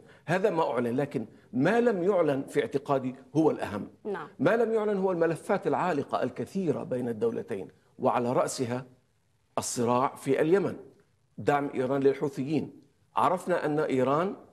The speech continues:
Speaker 1: على حسب الول ستريت جورنال توقفت عن أو وافقت على عدم تزويد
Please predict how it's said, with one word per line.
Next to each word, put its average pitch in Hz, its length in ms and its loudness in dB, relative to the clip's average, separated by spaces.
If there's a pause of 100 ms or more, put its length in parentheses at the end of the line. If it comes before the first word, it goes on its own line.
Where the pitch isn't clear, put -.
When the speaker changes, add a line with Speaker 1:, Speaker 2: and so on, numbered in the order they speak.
(100)
Speaker 1:
على 113 160 0
حسب 131 300 -6
الول 131 240 2
ستريت 165 280 -8
جورنال 180 400 -2 (1160)
توقفت 180 680 0
عن 139 460 -2 (180)
أو 123 360 0
وافقت 156 640 0
على 139 420 2 (260)
عدم 139 440 0
تزويد 139 640 -2